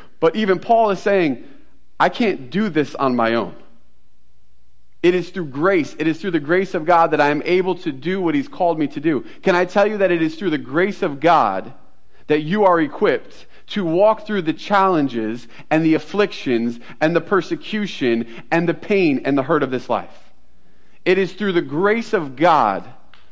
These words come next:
that we are able to know that we can't just make it to the other side,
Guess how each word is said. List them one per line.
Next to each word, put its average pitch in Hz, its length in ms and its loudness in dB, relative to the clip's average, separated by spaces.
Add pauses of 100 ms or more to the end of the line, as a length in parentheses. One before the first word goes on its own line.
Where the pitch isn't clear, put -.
(120)
that 151 160 4
we 196 160 4
are 175 180 6
able 160 580 2 (260)
to 185 100 2
know 190 340 6
that 160 460 2
we 233 160 0
can't 220 320 2
just 185 200 2
make 202 300 4
it 202 120 -2
to 190 100 -2
the 175 140 4
other 139 180 4
side, 113 480 4